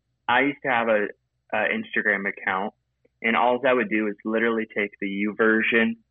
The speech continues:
verse of the day, and it even came with an image, and I would just post it.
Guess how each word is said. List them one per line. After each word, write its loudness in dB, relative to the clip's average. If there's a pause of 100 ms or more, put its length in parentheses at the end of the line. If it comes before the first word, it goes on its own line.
(120)
verse 2
of 2
the 2
day, 4 (320)
and 2
it 2
even 0 (120)
came 4
with 0
an 0
image, 0 (140)
and 2
I 6
would 0
just -2 (100)
post 2 (100)
it. 4